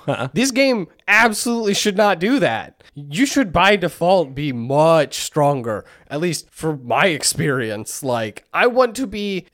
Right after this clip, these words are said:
Speaker 2: uh, standing in the middle of the street, firing guns with both hands, going, "Ah!"
Speaker 1: I mean, like,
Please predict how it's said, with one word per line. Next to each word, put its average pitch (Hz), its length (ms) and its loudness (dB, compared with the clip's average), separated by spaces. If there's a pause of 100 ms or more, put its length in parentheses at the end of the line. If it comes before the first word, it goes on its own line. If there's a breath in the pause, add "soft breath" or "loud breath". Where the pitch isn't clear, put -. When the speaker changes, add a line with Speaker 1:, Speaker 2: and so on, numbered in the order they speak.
(100)
Speaker 2:
uh, 139 400 0
standing 185 460 2
in 175 80 0
the 170 60 0
middle 165 220 4
of 143 60 0
the 139 80 -8
street, 208 340 -4
firing 156 460 0
guns 151 300 0
with 147 120 -6
both 147 200 0
hands, 165 340 0
going, 147 300 2
"Ah!" 175 880 2 (380 loud breath)
Speaker 1:
I 170 40 -2
mean, 175 220 0
like, 165 260 0